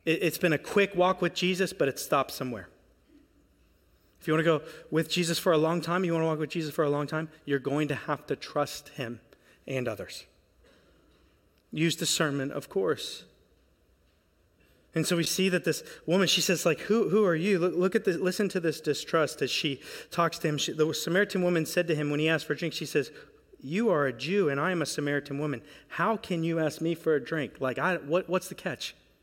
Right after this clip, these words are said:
Are you just another one of these guys that wants to throw rocks at me? Are you just another one of these guys who wants to sleep with me? Are you just another one of these guys who wants to hurt me? Are you just another person who wants to shame me? Who are you?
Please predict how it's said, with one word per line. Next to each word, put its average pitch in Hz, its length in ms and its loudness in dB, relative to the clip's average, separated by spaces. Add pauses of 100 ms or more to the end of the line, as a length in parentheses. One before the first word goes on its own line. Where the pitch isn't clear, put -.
(1400)
Are 160 60 0
you 170 120 2
just 190 220 0
another 170 260 2
one 170 140 0
of 160 60 0
these 160 140 -4
guys 160 200 0
that 160 80 -4
wants 156 160 -4
to 160 40 -6
throw 151 180 0
rocks 139 320 -2
at 180 100 -4
me? 185 200 -4 (320)
Are 143 80 -2
you 160 140 0
just 180 220 -2
another 147 320 0
one 165 120 0
of 160 80 -2
these 160 140 -4
guys 156 260 -2
who 156 80 -4
wants 143 140 -4
to - 60 -10
sleep 170 260 -4
with 180 160 -6
me? 185 200 -2 (240)
Are 135 60 -2
you 147 120 0
just 180 200 -2
another 156 280 2
one 160 140 -2
of 151 80 -2
these 156 180 -4
guys 156 280 0
who 165 80 -4
wants 147 160 -2
to 131 100 -4
hurt 175 220 2
me? 180 220 0 (240)
Are 139 80 2
you 160 140 0
just - 180 -2
another 151 320 2
person 180 480 0 (180)
who 175 100 -2
wants 156 180 -2
to 135 60 -2
shame 175 380 0
me? 185 240 0 (160)
Who 196 280 2
are 165 180 4
you? 151 320 2